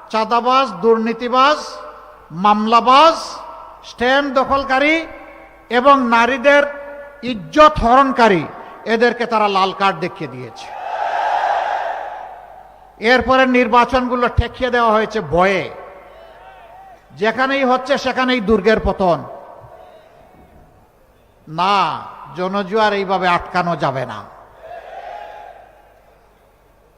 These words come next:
তাদের মাথা গরম হয়েছে। আজকে মায়েরা তাদের ইজ্জতের ওয়ারেন্টি হিসাবে তারা মনে করে আমরা যারা এগারো দল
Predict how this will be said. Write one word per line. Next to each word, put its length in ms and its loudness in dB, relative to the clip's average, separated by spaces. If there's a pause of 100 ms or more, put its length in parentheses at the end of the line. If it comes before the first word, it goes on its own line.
(800)
তাদের 280 -2
মাথা 300 -2
গরম 280 -2
হয়েছে। 300 -4
আজকে 460 -6 (520)
মায়েরা 640 2
তাদের 280 -4
ইজ্জতের 600 -4 (920)
ওয়ারেন্টি 560 2
হিসাবে 440 -6
তারা 220 2
মনে 220 -6
করে 280 -8 (600)
আমরা 340 0
যারা 280 0
এগারো 300 -2
দল 380 -2